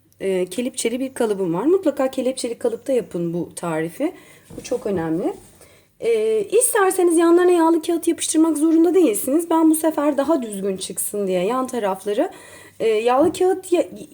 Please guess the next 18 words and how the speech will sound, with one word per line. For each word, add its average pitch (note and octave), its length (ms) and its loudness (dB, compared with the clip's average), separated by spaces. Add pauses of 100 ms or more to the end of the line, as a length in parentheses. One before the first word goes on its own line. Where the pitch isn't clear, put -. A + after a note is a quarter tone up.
(120)
yerleştirdim D4+ 840 2
ve F#4+ 220 4
yine, E4+ 240 6
e, G#3 640 0
buralarına C#4+ 640 2
tereyağı F#3+ 520 2
sürdüm, D#3 480 -6
erimiş D#3+ 360 -4
tereyağı. D3 480 -4 (1160)
Şimdi E4+ 280 0
az E4+ 100 2
önce D#4+ 220 2
tereyağladığımız C#4+ 960 2 (1300)
bisküvimizi G3+ 840 -4 (1400)
bastıra G#3+ 600 0
bastıra A3 480 -4
tabanına G3 420 -2
yayıyoruz. D#3+ 760 -2